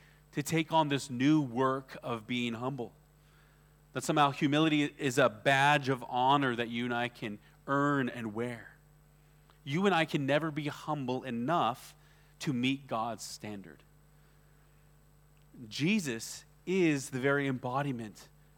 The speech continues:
of humility. He condescended down to earth, took on the low form of human flesh,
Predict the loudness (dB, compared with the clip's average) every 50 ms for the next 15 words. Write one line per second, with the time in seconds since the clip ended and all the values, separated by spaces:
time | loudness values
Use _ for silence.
0 | _ -14 -12 -12 -8 -6 -6 -4 -4 -6 -8 -12 -16 -20 -20 _ _ _ _ _
1 | _ _ _ _ _ _ _ _ _ _ _ _ -16 -6 -2 -2 -2 -2 -2 0
2 | 0 2 2 2 0 0 2 0 2 2 0 0 0 2 2 2 0 -2 -4 -2
3 | 0 2 2 2 0 -4 -12 -10 -8 -2 0 0 0 2 0 2 4 4 4 4
4 | 4 2 -2 -2 -2 0 0 -2 -4 -4 -6 -4 -2 -4 -2 0 0 0 0 -2
5 | -6 -10 -10